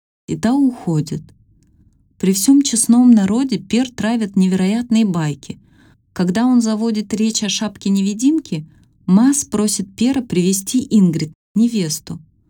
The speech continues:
"Она вся в расстроенных чувствах из-за свадьбы", сетует Мас, "и заперлась в клети".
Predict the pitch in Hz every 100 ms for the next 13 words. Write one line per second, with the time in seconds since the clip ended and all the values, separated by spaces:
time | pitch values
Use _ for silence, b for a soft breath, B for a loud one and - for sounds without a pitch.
0 | _ _ _ _ - 190 190 - 247 240
1 | 202 185 - 190 185 180 - - 185 -
2 | 170 160 165 170 - 165 170 151 151 160
3 | - 180 165 165 160 165 160 156 - b
4 | b b _ 208 180 185 190 185 202 196
5 | - - 190 190 165 156